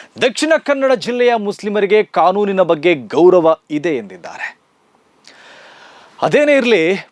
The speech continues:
ಪೂಂಜಾ ಅವರ ಮಾತುಗಳನ್ನ ಕೇಳ್ತಾ ಇದ್ರೆ ಅವರ ತಲೆಯಲ್ಲಿ ಮೆದುಳಿಲ್ಲ, ಬರೀ ಸೆಗಣಿ ತುಂಬಿಕೊಂಡಿದೆ ಅಂತ ಅನ್ಸುತ್ತೆ.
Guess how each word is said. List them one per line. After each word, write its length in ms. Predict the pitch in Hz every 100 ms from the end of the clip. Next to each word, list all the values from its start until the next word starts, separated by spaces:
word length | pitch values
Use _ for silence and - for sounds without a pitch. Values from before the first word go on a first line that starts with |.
| -
ಪೂಂಜಾ 320 | 226 262 254
ಅವರ 220 | 240 233
ಮಾತುಗಳನ್ನ 580 | 190 185 180 190 185 175
ಕೇಳ್ತಾ 420 | - 170 151 156
ಇದ್ರೆ 280 | 147 151 175
ಅವರ 180 | 151 147
ತಲೆಯಲ್ಲಿ 520 | - 151 147 139 139
ಮೆದುಳಿಲ್ಲ, 840 | 113 101 113 127 113 90 - - - -
ಬರೀ 300 | 156 196 208
ಸೆಗಣಿ 540 | - - 160 143 170
ತುಂಬಿಕೊಂಡಿದೆ 680 | 147 143 139 131 135 120 117
ಅಂತ 220 | 117 104
ಅನ್ಸುತ್ತೆ. 560 | 101 90 - - - -